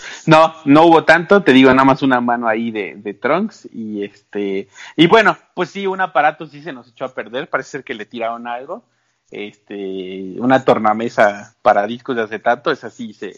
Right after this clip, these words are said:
se descompuso totalmente, este, pero fue lo único, ¿no? Pero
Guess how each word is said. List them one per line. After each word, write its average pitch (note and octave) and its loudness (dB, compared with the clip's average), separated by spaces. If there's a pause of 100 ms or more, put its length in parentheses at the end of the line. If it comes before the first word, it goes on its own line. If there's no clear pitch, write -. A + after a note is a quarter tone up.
se - -10
descompuso A#2+ -6
totalmente, A#2 -4
este, F2 -14 (340)
pero B2 4
fue C#3+ -2 (300)
lo C#3 -2
único, E3 -2
¿no? E3+ -4
Pero B2+ -4